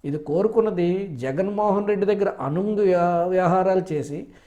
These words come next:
జగన్మోహన్ రెడ్డికి అత్యంత సన్నిహితంగా పరి-, పనిచేసిన ఐఏఎస్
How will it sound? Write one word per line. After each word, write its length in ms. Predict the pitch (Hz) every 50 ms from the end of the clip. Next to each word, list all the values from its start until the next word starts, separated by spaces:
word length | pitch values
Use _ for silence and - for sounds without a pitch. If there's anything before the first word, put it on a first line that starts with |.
| - - - - - -
జగన్మోహన్ 720 | 110 120 135 139 160 196 202 202 208 208 202 180 202 208
రెడ్డికి 260 | 208 214 196 196 - 180
అత్యంత 640 | 135 143 143 - - - 220 220 220 220 - 226
సన్నిహితంగా 880 | 208 - - 156 156 185 202 180 202 196 190 208 202 196 202 202 202
పరి-, 520 | 202 202 202 196 185 196 190 190 190 185 185
పనిచేసిన 880 | 185 185 185 180 185 185 180 185 185 185 175 160 147 147 175 185 220 - - - - _ _ _ _ - -
ఐఏఎస్ 520 | 127 135 160 180 190 196 175 - - -